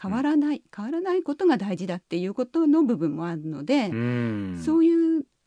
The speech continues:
Speaker 1: ことをノウハウとして、視覚に障害のあるお母さんで、これから子育てをしていく方に伝えていけるようなものであることも、あの、その本にこうまとめたい内容だし、
Speaker 2: うん。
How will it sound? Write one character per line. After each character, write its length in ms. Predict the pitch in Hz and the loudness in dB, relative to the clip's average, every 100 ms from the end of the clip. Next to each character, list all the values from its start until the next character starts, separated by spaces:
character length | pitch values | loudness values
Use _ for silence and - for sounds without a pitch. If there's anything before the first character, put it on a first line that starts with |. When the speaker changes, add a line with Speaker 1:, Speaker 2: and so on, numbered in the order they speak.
| - | -10
Speaker 1:
こ 120 | - | -8
と 140 | 269 285 | -2 0
を 320 | 277 277 175 - - _ | 2 2 0 -8 -20 _
ノ 180 | 220 214 | -2 -2
ウ 20 | |
ハ 180 | 170 165 | -4 -8
ウ 80 | 165 | -8
と 180 | 165 | -8
し 160 | 165 - | -8 -12
て、 420 | - 320 214 160 | 0 2 2 -2
視 140 | - - | -12 -8
覚 260 | 180 - - | -8 -8 -6
に 240 | 170 180 180 | -4 -2 -4
障 240 | - 175 | -2 -4
害 140 | 175 175 | -2 -4
の 120 | 202 | -2
あ 80 | 262 | -2
る 180 | 240 - - _ | -2 -6 -18 _
お 100 | 175 | -12
母 180 | - 170 | -8 -8
さ 140 | - | -6
ん 40 | 175 | -4
で、 120 | 294 | -2
こ 100 | 254 | -2
れ 80 | 214 | -4
か 140 | 196 | -6
ら 80 | 180 | -8
子 100 | 190 | -8
育 240 | 190 190 | -8 -8
て 100 | 170 | -8
を 60 | 165 | -10
し 100 | - | -8
て 120 | 202 | -8
い 60 | 196 | -8
く 100 | - | -8
方 260 | 214 269 | -10 2
に 160 | 302 226 | 4 4
伝 320 | - - 185 | -2 -6 -4
え 80 | 180 | -4
て 260 | - - 196 | -6 -8 -6
い 100 | 175 | -4
け 160 | 214 | -4
る 80 | 196 | -2
よ 120 | 214 | -2
う 60 | 202 | -2
な 180 | 180 - - | -4 -8 -6
も 140 | 180 | -4
の 140 | 190 | -2
で 180 | 180 170 - _ _ _ - | -4 -6 -8 _ _ _ -8
あ 100 | 175 | -6
る 80 | 160 | -6
こ 160 | 151 | -10
と 140 | - 220 | -4 0
も、 260 | 190 165 - _ _ | 0 -2 -10 _ _
あ 120 | 170 156 | -10 -8
の、 360 | - - - - - _ _ _ _ | -8 -10 -12 -16 -20 _ _ _ _
そ 180 | - 151 | -12 -12
の 100 | 147 | -8
本 200 | 180 156 | -8 -6
に 420 | 156 180 147 - | -4 -2 -4 -6
こ 180 | - 143 | -10 -12
う 40 | 143 | -10
ま 120 | 156 | -10
と 120 | 156 | -8
め 100 | 156 | -10
た 160 | - 156 | -10 -10
い 220 | 147 208 - | -8 -10 -10
内 160 | 165 156 | -8 -6
容 120 | 147 | -6
だ 120 | 156 | -10
し、 460 | - 311 311 185 135 | -4 2 2 2 -6
Speaker 2:
う 40 | |
ん。 120 | 87 | -12